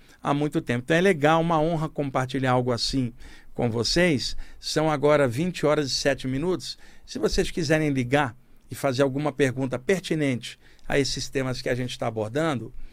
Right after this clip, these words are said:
o fone aqui é onze, que é São Paulo, trinta e um sete um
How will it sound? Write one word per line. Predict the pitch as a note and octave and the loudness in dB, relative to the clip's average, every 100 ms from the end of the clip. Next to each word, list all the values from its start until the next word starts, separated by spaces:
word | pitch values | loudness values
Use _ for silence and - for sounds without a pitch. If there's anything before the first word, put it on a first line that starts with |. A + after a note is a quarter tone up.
| - - - - | -14 -20 -12 -2
o | C#3+ | -2
fone | - - F3+ E3+ | -2 0 0 0
aqui | C3 D#3+ | 0 2
é | D#3 | 2
onze, | D3+ F3+ D#3+ C3 | 2 0 0 -2
que | C3+ | -2
é | |
São | B2+ C3+ B2 | -2 -4 -2
Paulo, | D3+ D#3 B2+ - - - - - - | 0 2 0 -4 -12 -16 -14 -16 -2
trinta | C#3+ F3+ E3+ | 0 2 4
e | E3+ | 2
um | F#3+ G3+ | 2 -2
sete | - F#3+ F3+ E3 | 0 0 0 -2
um | D#3 B2 | 0 -4